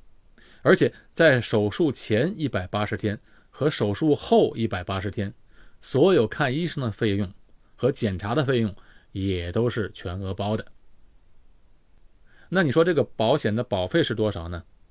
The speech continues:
我每年的保费大概是八百块钱左右，我太太稍微比我高一些。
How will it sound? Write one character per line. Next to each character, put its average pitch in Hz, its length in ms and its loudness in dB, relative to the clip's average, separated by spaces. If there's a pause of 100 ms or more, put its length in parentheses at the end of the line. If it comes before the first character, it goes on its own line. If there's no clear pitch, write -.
(600)
我 135 200 4
每 135 180 2
年 113 140 0
的 147 80 0
保 98 200 -2
费 127 280 -2
大 120 140 -2
概 120 140 -2
是 107 200 -6
八 120 180 0
百 101 140 -4
块 92 100 -6
钱 101 140 -6
左 98 180 -10
右， 107 140 -6 (480)
我 110 160 0
太 160 180 2
太 127 260 0
稍 160 260 -2
微 170 140 0
比 127 120 -2
我 101 120 -2
高 113 220 -2
一 110 60 -2
些。 110 220 -6